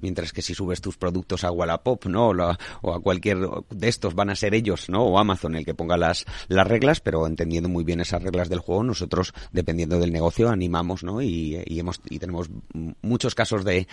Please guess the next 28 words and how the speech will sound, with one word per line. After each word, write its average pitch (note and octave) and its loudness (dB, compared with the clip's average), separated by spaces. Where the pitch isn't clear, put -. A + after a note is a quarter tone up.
de F#2 4
éxito, A2 2
la G2 4
verdad, E2+ 2
con, E2+ 2
con D#2+ 0
la D#2 0
plataforma D#2 -4
de E2 -2
Alibaba E2 -2
y E2+ -2
con G2 0
la E2+ -4
exportación C#2+ -6
de C2+ -4
vinos, G#2+ 0
de F#2 -4
aceites, G2+ -2
¿no? G2 0
Y G2 2
de E2+ -6
productos D2+ -8
que, E2 -4
que - -10
encajan F#2 -2
muy F2 -6
bien C#2+ -4
ahí. - -6